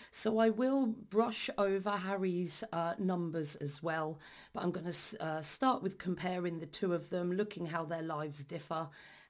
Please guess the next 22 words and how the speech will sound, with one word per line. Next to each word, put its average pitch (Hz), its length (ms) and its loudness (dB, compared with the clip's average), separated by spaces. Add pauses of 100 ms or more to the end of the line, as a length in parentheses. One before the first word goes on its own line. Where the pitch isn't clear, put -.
and 208 300 2
then 185 240 2
focus 180 440 -4
on 175 160 -2
William 156 600 -2
and 170 140 -2
then 156 180 -4
on 151 140 -2
Harry. 147 480 -2 (640)
So, 147 420 -2 (560)
looking 320 720 0
at 214 280 -2 (120)
William 196 580 4
and 180 180 -4
Harry's 165 600 -6 (100)
life 196 460 -4
path, - 580 -6 (720)
both 233 500 0 (140)
very 220 560 0 (160)
innovative 190 880 0
men. 208 520 4 (760)
William 240 840 0